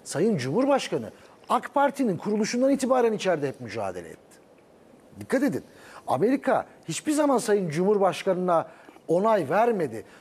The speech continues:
Bir içeride koalisyon vardı. O koalisyon dağıldıkça Sayın Cumhurbaşkanı'nın eli güçlendi ve bağımsız Türkiye adımları da hızlandı. Dikkat edin. Libya çıkışını hatırlayın Sayın Cumhurbaşkanı'nın.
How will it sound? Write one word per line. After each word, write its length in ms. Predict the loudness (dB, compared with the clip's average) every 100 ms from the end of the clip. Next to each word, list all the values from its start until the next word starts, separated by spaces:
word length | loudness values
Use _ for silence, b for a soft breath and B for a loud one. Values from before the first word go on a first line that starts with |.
| B -8
Bir 180 | 0 2
içeride 480 | 2 0 2 2 0
koalisyon 640 | 0 0 0 -4 -2 -2 0
vardı. 280 | -2 -2 -6 -2
O 160 | -2
koalisyon 680 | 0 0 2 0 -2 -2 -2 -4 B B B 0
dağıldıkça 600 | 4 4 4 0 0 -2
Sayın 300 | 2 0 2
Cumhurbaşkanı'nın 680 | 2 2 2 2 0 -2 0
eli 180 | 0 2
güçlendi 520 | 0 0 0 0 -4 B B -4
ve 180 | 0
bağımsız 520 | 2 2 2 -2 -6 -2
Türkiye 340 | -4 0 0
adımları 440 | 2 0 0 2
da 180 | 2 0 B B B
hızlandı. 580 | -8 -6 -6 -8 -10 -14 -20 _ _ B B -14
Dikkat 280 | -6 0 2
edin. 260 | 2 0 -4 B B B B 0
Libya 300 | 0 2 0
çıkışını 400 | 0 -4 -2 0
hatırlayın 380 | 0 0 0 0
Sayın 260 | 0 -2
Cumhurbaşkanı'nın. 720 | -2 -2 0 -2 -4 -6 -8